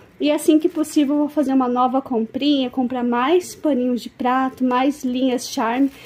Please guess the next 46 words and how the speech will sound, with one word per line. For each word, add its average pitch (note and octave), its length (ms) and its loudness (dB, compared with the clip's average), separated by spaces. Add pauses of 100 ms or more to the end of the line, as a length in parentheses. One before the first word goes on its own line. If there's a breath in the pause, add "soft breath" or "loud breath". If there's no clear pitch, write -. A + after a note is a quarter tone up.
(180 loud breath)
No C#4 100 0
caso, D4+ 380 0
essa F4+ 380 0
cor G#3+ 240 -2
aqui, B3+ 260 0
se B3+ 140 -4
você A#3 240 -6
quiser G#3+ 240 -2
tá A3+ 100 -6
comprando, A3+ 600 0
ó, F#3 120 -2 (320 loud breath)
é A3+ 120 -2
a G#3+ 40 -2
cor A#3+ 540 0 (420)
noventa A#3+ 640 0
e C#4 80 2
três, G#3 540 -2
noventa G#3+ 520 0
e F3 60 -2
dois, A3 420 -2
a A#3+ 140 0
folha. G3+ 640 -2 (640 loud breath)
E D#4+ 120 4
a A#4 80 0
cor C4+ 240 0
que D4+ 140 0
eu G4 120 4
usei A#3 300 4
aqui, D4 320 -2
que - 80 -10
foi D#4 120 2
um C4 120 4
recebido B3+ 580 0
lá B3 160 2
do C4 60 -8
Cerqueira D#4 440 -4
Marinho C4 360 -4 (100)
também, C#4 640 -2 (1040 loud breath)
foi B3+ 240 0
na B3+ 180 0
cor B3+ 320 0
Charme, A#3 760 0
né, F#4 200 4
na E4 120 4
linha A#3+ 280 -4
Charme. A#3 680 -4